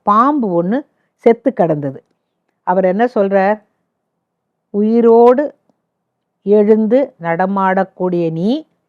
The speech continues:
ஏன் இறந்து கிடக்கிறாய்?" அப்படின்னு அந்த பாம்பை பார்த்து கேட்கிறார். அந்த பாம்பு நெளிய ஆரம்பிக்கிறது.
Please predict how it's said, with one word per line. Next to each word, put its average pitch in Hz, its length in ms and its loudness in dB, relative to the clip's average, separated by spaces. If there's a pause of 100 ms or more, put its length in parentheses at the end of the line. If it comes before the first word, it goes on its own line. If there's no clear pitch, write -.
(300)
ஏன் 208 300 0
இறந்து 190 540 -2
கிடக்கிறாய்?" 156 640 -6
அப்படின்னு 151 300 -10
அந்த 214 200 -8 (100)
பாம்பை 160 420 -8
பார்த்து 151 360 -6
கேட்கிறார். 156 520 -8 (440)
அந்த 156 340 -10 (100)
பாம்பு 185 520 0
நெளிய 190 420 0
ஆரம்பிக்கிறது. 151 720 -6